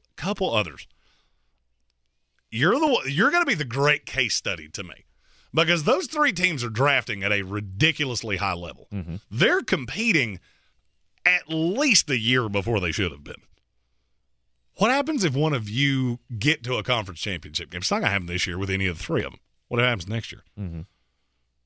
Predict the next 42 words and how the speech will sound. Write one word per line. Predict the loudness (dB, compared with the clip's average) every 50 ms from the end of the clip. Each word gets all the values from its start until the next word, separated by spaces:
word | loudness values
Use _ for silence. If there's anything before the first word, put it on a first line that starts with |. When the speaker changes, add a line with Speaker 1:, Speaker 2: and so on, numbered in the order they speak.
| _ _ _ _ _
Speaker 1:
None | -12 -8 -4
of |
them | -2 0 0
are | 2
gonna | 2 2
have | 2 2
a | 2
different | 0 -2 -4 -2 0
quarterback | 0 2 2 2 0 0
than | 0 2
they | 2 2
have | 2 2
right | 2 0 0 0
now. | -2 -4 -4 -6 -12 _ _ _ _ _ _ _ _ _ _ _ _ _ _ _ _ _ _ _ _ _ _ _ _ _ _ _ _ _ _ _ _ _ _ _
I | 0 2 2 2
would | 2 0 2
wager | 4 4 4 4 2 0 -2
it's | 0 0 0
still | 2 2 2 2
Geno | 2 2 2 2 4 2 2
Smith | 2 2 0 0 0 0
in | -2 0
Seattle, | 2 2 4 4 4 2 0 0
Daniel | 0 0 0 0 0 -2 0
Jones | 0 2 2 2 2 0 2 2
in, | 2 2 2 0 -2 -2 0
in, | 0 2 2 0 -2 -2 -4 -4 -6 -8 -10 _ _ _ _ _ _ _ _ _ _ _ -4
uh, | -2 0 0 0 0 0 -2 -4 -6 -10 -14 -18 _ _ _
Speaker 2:
The | -12 -6 -4
Giants. | -2 -2 -2 -2 -2 -2 0
Speaker 1:
w-, | 0 2 2 2
with | 2 2 0
the | 0
Giants, | 0 2 2 2 2 0 0 0 -2
and | 0 0 0
Speaker 2:
Mm-hmm. | 2 2
Speaker 1:
Mike | 2 2 2 2
White | 0 0 0 0
with | -2 -6
the | -6
Jets. | -6 -6 -8 -8 -10 -10 -8
Speaker 2:
Mm-hmm. | -8 -6 -6 -6 -8